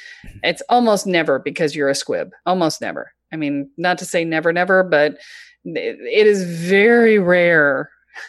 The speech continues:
Speaker 2: for someone who actually wants to do this to not be able to.
Speaker 1: Okay.
Speaker 2: It, it's often a block, a psychological block that's going on, or a misperception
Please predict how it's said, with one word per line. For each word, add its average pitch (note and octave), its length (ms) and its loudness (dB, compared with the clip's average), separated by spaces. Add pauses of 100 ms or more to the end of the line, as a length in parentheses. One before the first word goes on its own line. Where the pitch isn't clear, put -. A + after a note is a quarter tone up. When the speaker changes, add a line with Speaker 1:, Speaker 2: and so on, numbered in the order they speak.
Speaker 2:
for - 180 0
someone F3+ 380 -2
who F3 140 -4
actually D#3+ 480 -4
wants D3 480 -4
to A#3 100 -8
do B3 180 -4
this C#4+ 420 2 (480)
to F#3+ 120 -4
not E3 340 0
be D3 220 -6
able B2+ 400 -2
to. - 160 -10 (380)
Speaker 1:
Okay. G2 280 -10 (140)
Speaker 2:
It, C3 280 -4
it's - 380 -8
often D#3 640 0
a D3+ 180 -2
block, C#3 380 0 (340)
a C#3 360 -8
psychological C#3+ 760 -2
block F#2+ 380 -6 (500)
that's C#3 220 -8
going C3 320 -4
on, A#2 280 -10 (180)
or D3 240 4
a C#3+ 100 2
misperception D3 1000 -6